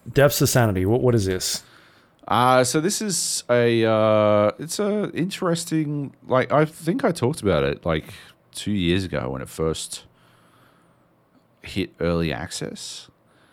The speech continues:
Speaker 2: But you're sort of like, you're in a submarine, uh, like, going around this, it's an underwater Metroidvania, so you've got sort of six degrees of fe-, freedom type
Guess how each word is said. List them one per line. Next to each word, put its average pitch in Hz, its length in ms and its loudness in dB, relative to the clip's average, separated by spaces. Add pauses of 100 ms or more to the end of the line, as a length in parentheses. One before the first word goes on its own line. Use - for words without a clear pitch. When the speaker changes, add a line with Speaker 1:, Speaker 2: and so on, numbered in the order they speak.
(220)
Speaker 2:
But 98 100 -2
you're 113 120 2
sort 123 220 0
of 120 80 2
like, 101 180 2
you're 107 220 2
in 110 80 0
a 98 60 0
submarine, 82 920 -4 (1000)
uh, 78 760 0 (320)
like, 76 240 -4
going 80 260 0
around 76 760 -4
this, - 580 -6 (1000)
it's - 140 -4
an 104 80 -2
underwater 98 540 2
Metroidvania, 80 1080 -4
so 85 200 -8
you've 80 380 -8
got 87 240 -4
sort 90 160 -4
of 82 100 -4
six - 240 -8
degrees 82 720 -4
of 76 100 -6
fe-, 78 300 -6
freedom 76 460 -6
type 76 380 -6